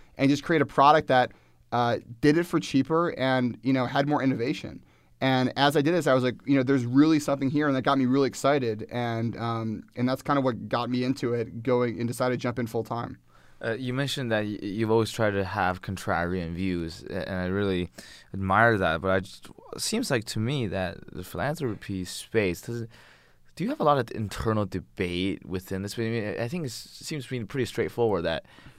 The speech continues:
Speaker 2: you donate money and to encourage more young people to donate money.
Speaker 1: Mm-hmm.
Speaker 2: Uh, you link up different organizations together to get more people to donate money.
Speaker 1: Mm-hmm.
Speaker 2: That, uh, d-, do you have any contrarian views about the philanthropy space or within it that you feel like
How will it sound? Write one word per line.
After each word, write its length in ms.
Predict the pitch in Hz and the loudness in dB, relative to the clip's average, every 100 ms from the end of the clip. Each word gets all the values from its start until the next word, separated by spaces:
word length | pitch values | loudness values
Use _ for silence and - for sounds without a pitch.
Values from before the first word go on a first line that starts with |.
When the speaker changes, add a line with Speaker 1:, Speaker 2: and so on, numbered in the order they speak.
| - | -8
Speaker 2:
you 140 | 120 | -2
donate 280 | 110 117 113 | 2 4 4
money 300 | 110 107 104 | 4 2 0
and 100 | 104 | -2
to 100 | 101 | -4
encourage 400 | 92 104 110 98 | -4 -2 -2 -2
more 100 | 104 | -2
young 160 | 95 98 | -2 -2
people 200 | 101 92 | -4 -4
to 60 | |
donate 320 | 90 95 92 92 | -2 -2 0 0
money. 380 | 90 90 87 - | 0 0 -2 -2
Speaker 1:
Mm-hmm. 260 | 131 120 117 | 0 2 2
Speaker 2:
Uh, 120 | 90 | 2
you 180 | 95 95 | 2 0
link 300 | 98 104 110 | -2 -2 -2
up 100 | 95 | -2
different 260 | 98 101 | -2 -2
organizations 800 | 95 90 87 92 87 92 87 90 | -2 -2 -2 -4 -4 -8 -10 -6
together 380 | 101 92 95 87 | -2 2 2 2
to 80 | 87 | 0
get 160 | 98 | 0
more 180 | 87 90 | 0 -2
people 180 | 85 92 | -4 -6
to 60 | 82 | -2
donate 240 | 92 87 | -2 -2
money. 260 | 87 87 - 135 | -2 -4 -6 -4
Speaker 1:
Mm-hmm. 280 | 120 117 | -2 -2
Speaker 2:
That, 220 | 113 - - | -2 -4 -6
uh, 280 | 85 95 87 | -10 -8 -8
d-, 120 | 113 104 113 | -10 -12 -8
do 120 | 131 | -2
you 140 | 139 | 0
have 180 | 131 135 | 2 0
any 160 | 139 131 | 0 -4
contrarian 640 | - 113 - 110 110 104 | -6 -4 2 4 4 0
views 300 | 95 95 92 | -2 -4 -4
about 540 | - 95 101 87 90 82 - - - | -4 0 4 4 2 -2 -14 -20 -12
the 120 | 98 | -10
philanthropy 600 | 98 104 95 92 92 98 | -4 0 0 -2 -8 -6
space 420 | 92 - 101 87 92 | -6 2 4 4 2
or 60 | |
within 380 | 87 90 101 92 | -2 -4 -2 -2
it 80 | 87 | 0
that 140 | 85 | -2
you 120 | 82 87 | -2 -4
feel 220 | - 95 | -2 0
like 240 | 90 85 | 0 -2